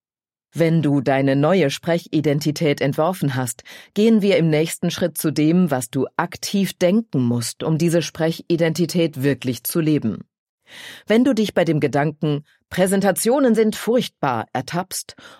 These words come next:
oder das sogar laut aussprichst, gleichsam aber die Sprechidentität des inneren Rockstars entworfen hast, dann bist du nicht integer mit dir selbst. Also lautet die Frage, durch welche Gedanken erwecke ich meine Sprechidentität zum Leben?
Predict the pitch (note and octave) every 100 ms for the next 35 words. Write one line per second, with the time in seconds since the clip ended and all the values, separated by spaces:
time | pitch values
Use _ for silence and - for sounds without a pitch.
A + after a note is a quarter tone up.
0 | _ F3+ D3+ C3 B2+ C3 A#2+ A#2+ A#2+ B2
1 | - D#3 A3 - - C#3+ F3+ - - -
2 | - _ - E3 A3 A3+ F#3+ F#3+ D#3+ D#3+
3 | D3+ C#3+ - - F#3 F#3 - D#3+ D3+ D#3
4 | D3 D#3+ D3+ C#3 - - F3 D#3+ C#3+ C#3
5 | D#3+ - - F#2+ A2+ C3+ C3+ C3 B2+ D3+
6 | C#3+ F3 - - - - - D#4 D4 C#4+
7 | C4 A3+ G#3+ G3+ F#3 E3 D#3 D3+ C#3+ E3+
8 | D3+ G2 B1+ - - - _ _ _ _
9 | C#3 C#3+ C3 E3+ D3 D3 D3+ D3 D3 C3+
10 | C3 B2+ D#3 - - - - E3 D#3+ C#3+
11 | D3 F#3+ B3+ G3 D#3+ D3+ E3 A#3+ - E3
12 | C#3 B2 C#3 G#3 E3+ F3 D#3+ D3+ C#3 -
13 | D#3+ F3 - E3+ D#3+ D#3 D3+ D#3+ C#3+ -
14 | C#3 B2+ D3+ F#3 G#2+